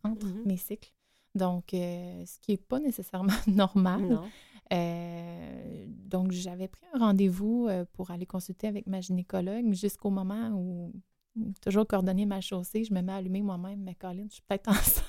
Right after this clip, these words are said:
Speaker 2: Ouais, ouais.
Speaker 1: Donc, euh, ben, évidemment, je cours à la pharmacie aller faire un test.
Speaker 2: Mhm.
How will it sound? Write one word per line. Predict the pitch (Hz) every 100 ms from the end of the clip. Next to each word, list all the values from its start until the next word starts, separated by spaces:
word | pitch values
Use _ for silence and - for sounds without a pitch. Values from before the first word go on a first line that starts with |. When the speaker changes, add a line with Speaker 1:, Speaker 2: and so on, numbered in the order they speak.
| -
Speaker 2:
Ouais, | 208 214 349 370 539 539 -
ouais. | - -
Speaker 1:
Donc, | 214 214 190 -
euh, | 190 185 180 180
ben, | 180
évidemment, | 185 185 190 208
je | -
cours | 220
à | 208
la | 196
pharmacie | 196 185 185 - -
aller | 208 190
faire | 185 185
un | 190 175
test. | - 208
Speaker 2:
Mhm. | 214 185 254 294